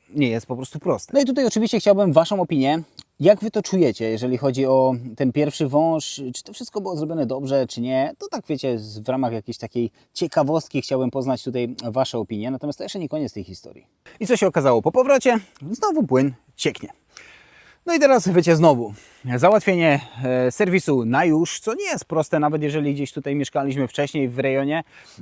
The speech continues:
E, no bo wiecie, okres wakacyjny, ludzi do pracy nie ma, mnóstwo roboty, każdy przecież mechanik ma.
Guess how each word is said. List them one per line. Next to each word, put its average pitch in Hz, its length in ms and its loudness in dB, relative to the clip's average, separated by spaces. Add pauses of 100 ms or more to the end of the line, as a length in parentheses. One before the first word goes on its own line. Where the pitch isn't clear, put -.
E, 139 260 0
no 202 80 -8
bo 247 100 -8
wiecie, 165 320 2
okres 156 240 0
wakacyjny, 135 720 0
ludzi 151 220 0
do 139 80 -4
pracy 143 260 -10
nie 160 140 -2
ma, 127 440 0 (340)
mnóstwo 165 640 4
roboty, 160 340 2
każdy 139 280 2
przecież 123 220 -8
mechanik 123 400 -2
ma. 117 200 -2